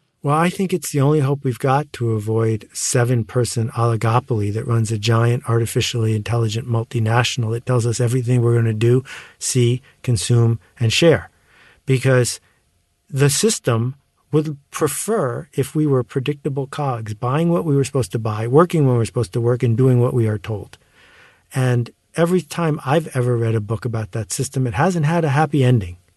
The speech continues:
I think humans deserve better than that, but the only way we're gonna get it is by doing it ourselves.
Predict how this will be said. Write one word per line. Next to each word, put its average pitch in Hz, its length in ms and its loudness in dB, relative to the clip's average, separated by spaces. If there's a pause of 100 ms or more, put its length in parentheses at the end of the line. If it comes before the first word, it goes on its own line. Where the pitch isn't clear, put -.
(760)
I 156 100 0
think 175 300 -4 (200)
humans 131 720 -2 (220)
deserve 117 500 -2
better 123 260 -2
than 110 200 -6
that, 104 240 -8
but 117 140 -8
the 117 80 -2
only 143 200 2
way 139 220 2
we're 120 140 0
gonna 104 260 -2
get 117 260 0
it - 140 -8 (440)
is 110 120 -6
by 104 160 -4
doing 113 300 -2
it 104 100 -4
ourselves. - 520 -12